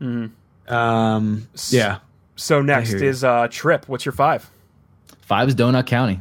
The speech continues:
Speaker 1: Donut County made the list. Oh my
Speaker 3: Made
Speaker 1: God.
Speaker 3: the list. Yeah.
Speaker 1: So
Speaker 3: I
Speaker 1: you're
Speaker 3: didn't
Speaker 1: s-
Speaker 3: do a crazy amount of gaming this year, and that one really kinda, like,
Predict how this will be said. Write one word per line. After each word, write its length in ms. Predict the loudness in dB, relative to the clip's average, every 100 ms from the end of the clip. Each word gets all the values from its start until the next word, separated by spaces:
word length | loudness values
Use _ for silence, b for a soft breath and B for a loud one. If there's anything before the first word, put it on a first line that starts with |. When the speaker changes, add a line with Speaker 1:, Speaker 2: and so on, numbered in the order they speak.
| -10 _ -4
Speaker 1:
Donut 400 | 2 2 2 -2
County 320 | -4 0 0
made 240 | 2 0 -2
the 100 | -4
list. 540 | -2 0 0 0 2
Oh 140 | 2
my 200 | 2 0 0
Speaker 3:
Made 240 | 0 2
Speaker 1:
God. 80 | 2
Speaker 3:
the 40 |
list. 360 | 2 2 -2 -20 -8
Yeah. 260 | -4 -2 -4
Speaker 1:
So 180 | -6 2
Speaker 3:
I 20 |
Speaker 1:
you're 60 | 4
Speaker 3:
didn't 100 | 4
Speaker 1:
s- 40 | 4
Speaker 3:
do 120 | 4
a 60 | 2
crazy 540 | -2 2 4 4 4
amount 320 | 2 2 2
of 100 | 0
gaming 300 | 2 2 0
this 180 | -2 -4
year, 320 | -4 -2 -6 -6
and 320 | -2 0 2
that 180 | 2 2
one 140 | 2
really 260 | 2 2 2
kinda, 220 | 0 0
like, 300 | 2 0 -4